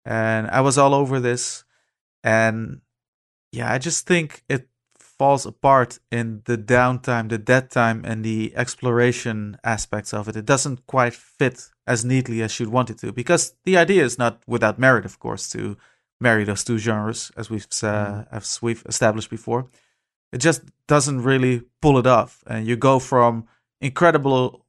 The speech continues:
Speaker 1: incredible high octane, uh, action moments to moments of complete and utter boredom, personally, that, which is how I feel.
Speaker 2: Hmm.
Speaker 1: Um, yet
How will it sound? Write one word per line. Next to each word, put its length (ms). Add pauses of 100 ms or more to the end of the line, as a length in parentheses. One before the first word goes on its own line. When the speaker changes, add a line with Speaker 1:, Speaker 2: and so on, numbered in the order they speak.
(120)
Speaker 1:
incredible 680
high 460 (120)
octane, 600 (720)
uh, 680 (420)
action 320
moments 640
to 80 (380)
moments 340
of 140
complete 540
and 100
utter 220
boredom, 640 (640)
personally, 560 (440)
that, 180
which 240
is 80
how 160 (120)
I 20
feel. 380 (180)
Speaker 2:
Hmm. 240 (100)
Speaker 1:
Um, 580 (720)
yet 500